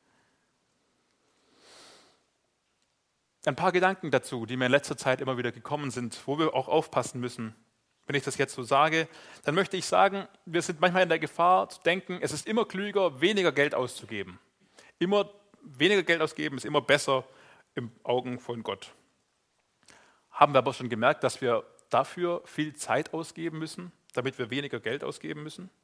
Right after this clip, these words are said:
Oder fangen wir auch mal an, Zeit auszugeben? Nein, wir geben immer nur Zeit aus, um dafür Geld zu haben.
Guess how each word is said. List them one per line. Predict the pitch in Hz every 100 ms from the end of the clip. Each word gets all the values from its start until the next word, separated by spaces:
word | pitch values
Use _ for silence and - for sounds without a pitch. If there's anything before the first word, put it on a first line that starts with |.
| _ _ _ _ _ _ _ _ _ _ _ -
Oder | 127 139 135
fangen | 147 139 127
wir | 120
auch | 127
mal | 123
an, | 107 117
Zeit | - 233 392
auszugeben? | 127 123 - 120 143 175 175 _ _ _ _ _ _ _ _ _ _ _ _
Nein, | 139 131
wir | 113
geben | 135 139
immer | 143 143
nur | 139
Zeit | - 180 151
aus, | 135 151
um | 135
dafür | 131 135 131
Geld | 156 214 -
zu | 127
haben. | 110 101 104